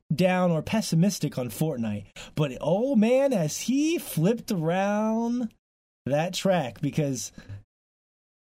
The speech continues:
every day Shay's like, "You guys wanna play some Fortnite? You guys wanna play some Fortnite?" <laughs>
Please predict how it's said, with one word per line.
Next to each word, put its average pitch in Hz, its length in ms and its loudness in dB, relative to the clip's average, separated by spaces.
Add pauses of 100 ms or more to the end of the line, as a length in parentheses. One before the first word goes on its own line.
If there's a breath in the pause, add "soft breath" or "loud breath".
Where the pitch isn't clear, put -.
(120)
every 220 260 0
day 269 300 8
Shay's 190 320 2
like, 185 200 0 (160)
"You 262 80 2
guys 285 100 -2
wanna 302 120 0
play 339 180 -2
some 233 140 -4
Fortnite? 349 520 -2 (500)
You 240 60 4
guys 349 160 0
wanna 330 140 0
play 349 180 0
some 277 160 -4
Fortnite?" 381 560 -2
<laughs> - 560 0